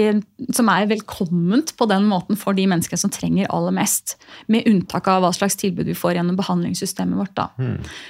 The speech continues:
Speaker 1: Og det er der jeg liksom tenker at kan vi finne en, en sånn gyllen middelvei her? Kan vi finne noe, lage noe som dekker litt det der hullet mellom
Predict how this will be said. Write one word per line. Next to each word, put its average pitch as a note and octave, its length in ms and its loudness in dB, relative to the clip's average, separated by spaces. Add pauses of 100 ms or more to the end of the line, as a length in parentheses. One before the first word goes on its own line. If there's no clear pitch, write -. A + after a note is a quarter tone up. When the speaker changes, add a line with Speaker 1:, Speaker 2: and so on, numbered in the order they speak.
(100)
Speaker 1:
Og - 60 -2
det A#3+ 140 4
er A3+ 80 2
der B3 240 4
jeg B3 100 4
liksom G#3 180 0
tenker F#3 360 0
at - 80 -14 (200)
kan F3+ 320 2
vi A#3 140 4
finne F#3+ 380 0
en, G#3+ 100 2
en G#3 80 2
sånn G#3 160 2
gyllen G3 380 4
middelvei G3+ 520 2
her? F#4+ 300 2 (380)
Kan G#3+ 140 0
vi A3 100 2
finne F#3 400 2
noe, F#3 260 2
lage G3 540 4
noe F3 220 0
som G3 400 2
dekker G3+ 380 -2
litt G3+ 200 0
det F3+ 80 4
der F3 160 4 (100)
hullet F3 340 0
mellom F#3+ 520 4